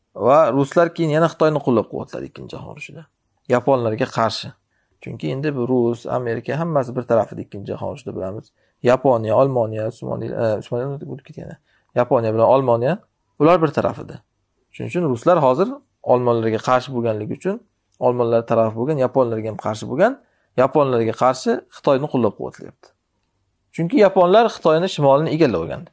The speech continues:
Buni Yaponiyani tarixida o'tamiz hali buni. E, ular avvalda shu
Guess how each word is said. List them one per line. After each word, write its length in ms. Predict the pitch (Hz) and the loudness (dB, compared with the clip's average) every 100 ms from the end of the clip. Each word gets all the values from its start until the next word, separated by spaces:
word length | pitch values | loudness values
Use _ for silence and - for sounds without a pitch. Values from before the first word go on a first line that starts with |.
| _ _ - | _ _ -8
Buni 120 | 127 | 0
Yaponiyani 540 | 135 139 139 135 139 135 131 | 2 4 4 4 4 4 2
tarixida 500 | 131 127 120 123 131 131 | 2 2 2 0 0 0
o'tamiz 440 | - - 151 113 - | -4 -2 -2 -2 -8
hali 160 | 131 | -6
buni. 160 | 151 233 - _ _ _ _ - | -6 -8 -12 _ _ _ _ -10
E, 100 | 117 104 | -4 0
ular 240 | 98 156 175 | 2 4 4
avvalda 440 | 135 127 131 190 202 - | 4 4 4 4 2 0
shu 200 | 160 | -4